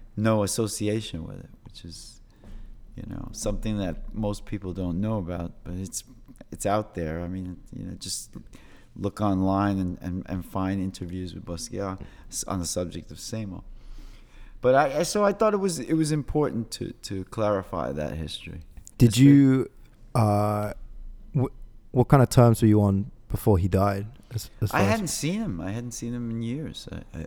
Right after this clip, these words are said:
Speaker 1: I, so I wasn't, I wasn't really, I mean, the last time I'd seen him was when he dropped off those paintings, and we were,
Speaker 2: Yeah.
Speaker 1: you know, we left it at, he, I, I felt like he was trying to, to ask for some sort of forgiveness or something, 'cause he had been a bad friend,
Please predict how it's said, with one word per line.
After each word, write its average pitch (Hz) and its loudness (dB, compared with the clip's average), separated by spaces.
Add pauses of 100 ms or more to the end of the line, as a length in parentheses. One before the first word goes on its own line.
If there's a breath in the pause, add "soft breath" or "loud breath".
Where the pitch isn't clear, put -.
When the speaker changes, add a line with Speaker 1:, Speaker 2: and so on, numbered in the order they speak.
(140)
Speaker 1:
I, - -8
so - -2
I 107 2
wasn't, 113 -4
I 104 -4
wasn't 123 -2
really, 107 0
I 98 -2
mean, 110 2
the 104 2
last 127 2
time 135 0
I'd 117 0
seen 135 0
him 104 -2 (320 soft breath)
was 110 -4
when 107 -2
he 104 -4
dropped 107 0
off 101 -2
those 92 -6
paintings, 127 -6
and 107 -4
we 131 -4
were, 139 0
Speaker 2:
Yeah. 131 -6
Speaker 1:
you 156 -4
know, 117 -2
we 120 -2
left 135 -2
it 120 -2
at, 117 -2 (480 soft breath)
he, 127 -4 (100)
I, 113 2
I 117 -2
felt 117 2
like 101 -2
he 117 -4
was 107 -6
trying 110 -2
to, 92 -2 (760 soft breath)
to 92 0
ask 113 2
for 107 -8
some 107 -6
sort 110 -2
of 92 -6
forgiveness 95 -2
or 82 -10
something, 85 -10
'cause 85 -12
he 90 -8
had 82 -8
been 90 -8 (260)
a 87 -10
bad 92 -4
friend, 110 -6